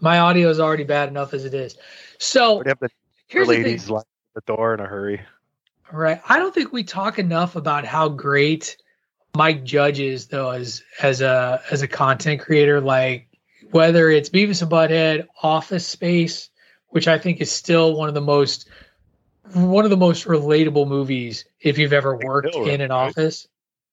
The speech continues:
Speaker 1: What?
Speaker 2: King of the Hill as well.
Speaker 1: King
Speaker 2: That's
Speaker 1: of the
Speaker 2: my
Speaker 1: Hill. Yeah. You don't, you don't have King of the Hill without Beavis and Butthead, because
Speaker 2: Right.
Speaker 1: Mister Anderson from Beavis and Butthead, that's basically who Hank Hill is, except, like,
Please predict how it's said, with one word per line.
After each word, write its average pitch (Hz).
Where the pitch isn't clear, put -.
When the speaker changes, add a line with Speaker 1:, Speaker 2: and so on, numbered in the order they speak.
Speaker 1:
What? 160
Speaker 2:
King 131
of 127
the 117
Hill 127
as 117
well. 120
Speaker 1:
King 170
Speaker 2:
That's 165
Speaker 1:
of 151
the 160
Speaker 2:
my 156
Speaker 1:
Hill. 156
Yeah. 160
You 226
don't, 262
you 214
don't 254
have 196
King 180
of 156
the 147
Hill 185
without 135
Beavis 127
and 123
Butthead, 127
because 156
Speaker 2:
Right. 151
Speaker 1:
Mister 170
Anderson 143
from 147
Beavis 156
and 139
Butthead, 151
that's 143
basically 160
who 135
Hank 135
Hill 160
is, 117
except, 147
like, 135